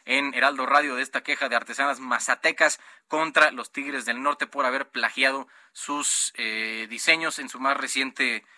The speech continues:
eh, sencillo que publicaron en, eh, en redes sociales. Y bueno, eh, pues dentro de todo creo que ha sido un tema bastante, un asunto, un día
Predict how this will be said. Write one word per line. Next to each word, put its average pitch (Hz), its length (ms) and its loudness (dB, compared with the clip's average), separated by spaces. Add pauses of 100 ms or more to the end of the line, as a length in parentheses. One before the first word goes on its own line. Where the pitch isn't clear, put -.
(220)
eh, 117 140 -8
sencillo 147 540 -8
que 139 120 -10
publicaron 139 640 0 (380)
en, 131 400 -4
eh, 104 400 -10
en 110 320 -18
redes 127 260 -6
sociales. - 560 -4 (420)
Y 143 100 -8
bueno, 165 200 6 (300)
eh, 190 420 0
pues 190 140 -4
dentro 220 240 4
de 220 80 0
todo 339 260 4
creo 254 140 -8
que 262 80 0
ha 226 40 2
sido 208 500 -2
un 180 580 -8
tema 170 240 2
bastante, 156 420 -4
un 160 260 -8
asunto, 156 360 -6
un 131 360 -8
día 147 360 -4